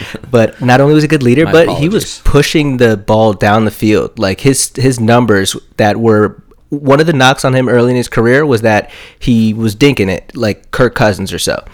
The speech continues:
Speaker 1: But if you looked at his yards per attempt last year, he was fucking pushing the ball down the field.
Speaker 2: I mean, Carr's solid. I don't think he'll ever be a top guy, but I don't think he's gonna kill your team. Um, so the two best receivers in the league are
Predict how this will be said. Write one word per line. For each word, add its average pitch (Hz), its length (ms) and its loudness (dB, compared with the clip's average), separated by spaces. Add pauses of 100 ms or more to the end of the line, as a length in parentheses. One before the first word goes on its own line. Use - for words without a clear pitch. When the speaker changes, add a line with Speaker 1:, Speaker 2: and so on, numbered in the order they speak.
(280)
Speaker 1:
But 110 300 2 (160)
if 131 220 -2
you 135 60 2
looked 139 180 2
at 131 80 2
his 120 200 0 (140)
yards 117 320 0
per - 160 2
attempt 117 320 -2
last 131 300 0
year, 143 240 0 (400)
he - 240 -6
was 190 100 0
fucking 110 300 -4
pushing 110 240 -6
the 104 40 -6
ball 101 200 -2
down 87 180 -4
the - 80 -14
field. 65 320 -8 (640)
Speaker 2:
I 135 60 -4
mean, 139 180 -4
Carr's 156 300 0
solid. 113 400 0
I 113 40 -2
don't 117 160 -6
think 113 180 -8
he'll 104 160 -4
ever 101 180 -6
be 101 160 -6
a 98 100 -4
top 101 460 -4
guy, 107 280 0
but 95 160 -4
I 101 60 -4
don't 104 200 -8
think 101 260 -10
he's 95 180 -12
gonna 95 220 -10
kill 98 280 -6
your 98 140 -10
team. 143 480 -6 (440)
Um, 107 640 -4
so 120 420 -2
the 117 120 -6
two 160 200 0
best 156 260 2
receivers 135 420 -4
in 131 60 -4
the 120 80 -2
league 127 280 -2
are 104 180 -2